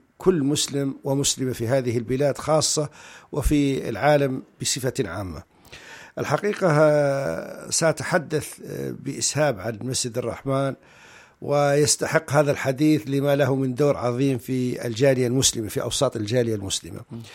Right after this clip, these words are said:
Speaker 1: ولكن لا، لا مفر من الحديث ب-، ابتداء عن المساجد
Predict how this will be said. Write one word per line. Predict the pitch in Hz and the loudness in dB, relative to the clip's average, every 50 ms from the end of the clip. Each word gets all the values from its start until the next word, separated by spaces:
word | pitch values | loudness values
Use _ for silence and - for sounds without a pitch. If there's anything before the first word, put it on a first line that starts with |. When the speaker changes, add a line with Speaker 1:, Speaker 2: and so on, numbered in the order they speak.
| - - - - - - - - | -20 -20 -20 -18 -20 -16 -8 -2
Speaker 1:
ولكن | - 160 185 190 185 - 180 151 | 4 6 6 6 6 4 0 -2
لا، | 156 160 160 156 156 151 147 | 0 0 0 2 2 2 2
لا | 147 160 175 | 2 4 4
مفر | 165 165 151 - - 170 160 147 | 4 4 2 4 4 2 2 2
من | 131 139 135 | 0 -2 -2
الحديث | 120 - - 127 135 151 135 107 135 | -2 -4 -4 -2 -2 -2 -2 -2 -6
ب-، | 123 123 135 131 | -8 -6 -4 -4
ابتداء | 127 123 120 123 131 - - - 131 123 156 147 131 117 127 110 | -4 -6 -8 -10 -10 -8 -6 -4 2 4 6 6 6 4 0 -2
عن | 98 127 131 | -2 -2 -2
المساجد | 127 123 123 123 113 - - 143 139 135 123 123 123 | -2 -2 -2 -2 0 2 2 4 4 2 2 0 -2